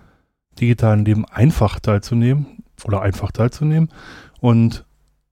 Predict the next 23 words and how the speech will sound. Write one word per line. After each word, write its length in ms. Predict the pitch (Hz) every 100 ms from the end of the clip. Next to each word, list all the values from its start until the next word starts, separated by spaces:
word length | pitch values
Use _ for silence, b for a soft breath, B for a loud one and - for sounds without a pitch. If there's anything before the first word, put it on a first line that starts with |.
| _ _ _ _ _ _ _ _ -
ohne, 240 | 143 139
dass 180 | 127 -
sie 100 | 123
groß 280 | 107 123 -
was 140 | 107
lernen 300 | 110 113 123
müssten. 300 | 104 95 -
Also 220 | 104 104
für 140 | 101 113
viele 460 | 123 127 127 120
Sachen, 340 | 113 120 139 120
wo 100 | 113
sie 120 | 110
sich, 200 | 101 -
äh, 260 | 117 107 110
wo, 160 | 110
wo 140 | 117 117
sich 160 | 113
Menschen 280 | 117 110 113
austauschen, 600 | 107 139 - 127 - 123
wo 100 | 113
sie 140 | 110
Öffentlichkeit 680 | 117 143 123 - 120 117